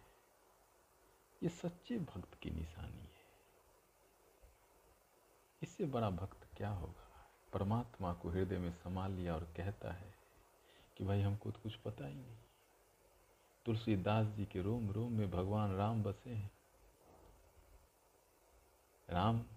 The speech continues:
जी का दर्शन हुआ है, हनुमान जी का दर्शन हुआ है,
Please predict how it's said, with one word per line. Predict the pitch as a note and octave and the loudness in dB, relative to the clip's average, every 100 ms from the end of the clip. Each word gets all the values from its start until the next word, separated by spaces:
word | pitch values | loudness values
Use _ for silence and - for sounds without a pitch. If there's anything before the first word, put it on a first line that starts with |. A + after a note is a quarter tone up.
| - - - - - - - - - - | -18 -20 -20 -20 -20 -20 -20 -20 -16 -2
जी | A2+ | 4
का | B2+ | 6
दर्शन | A2+ A2+ - D#3 | 8 8 6 0
हुआ | D3 G2+ D#2 | 2 0 -2
है, | D2+ - - - - | -8 -12 -20 -20 -4
हनुमान | G2+ G#2+ A#2 B2+ | 4 6 6 2
जी | B2+ | 0
का | - | -2
दर्शन | B2 A#2+ A2+ - D#3+ | 0 0 -2 -4 -4
हुआ | A2+ D2+ D#2+ | -4 -6 -12
है, | - | -16